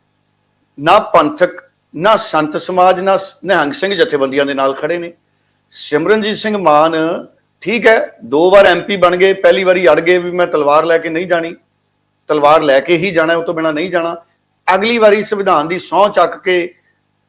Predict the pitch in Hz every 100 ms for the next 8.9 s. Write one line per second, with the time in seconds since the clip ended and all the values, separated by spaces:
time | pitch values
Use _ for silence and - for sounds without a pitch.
0 | _ - 165 180 175 160 185 165 151 165
1 | 170 - 165 180 175 156 147 156 151 139
2 | 156 160 170 165 151 - _ _ _ _
3 | _ _ - 160 165 180 170 165 165 156
4 | 160 156 147 151 147 156 151 156 - _
5 | _ _ _ _ - 151 160 143 147 147
6 | 156 147 143 139 151 151 151 143 147 135
7 | 123 139 131 - _ _ _ _ 156 160
8 | 170 180 165 151 127 107 - 92